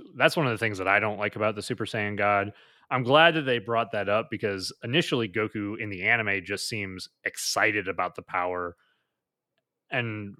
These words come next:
we'll see later on in the movie, he has a slightly different interpretation, which I liked a little bit better. Um, but that more or less wraps up that episode and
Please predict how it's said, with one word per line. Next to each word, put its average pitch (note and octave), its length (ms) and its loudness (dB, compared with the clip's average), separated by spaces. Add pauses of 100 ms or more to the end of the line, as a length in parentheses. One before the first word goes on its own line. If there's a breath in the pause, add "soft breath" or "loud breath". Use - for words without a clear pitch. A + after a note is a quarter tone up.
we'll C#3+ 220 4
see C#3 260 2
later A2 300 4
on A2 180 4
in G2+ 80 -6
the G2 60 -6
movie, G2 400 -4
he F#2+ 100 -6
has F#2+ 180 -2
a F2+ 80 -10
slightly F#2+ 360 -6
different F#2 320 -10
interpretation, F2+ 920 -10
which G#2 220 -8
I F#2 120 0
liked F2+ 300 -4
a F#2+ 40 -10
little F#2 160 -6
bit F2 200 -6
better. F2 340 -4 (640)
Um, E2+ 340 -14
but G#2 140 0 (400)
that E3+ 180 2
more F3+ 180 4
or G#3+ 60 4
less B2 240 4
wraps B2 280 2
up C3 200 0
that A2+ 240 4
episode A2 500 0
and G2+ 360 -4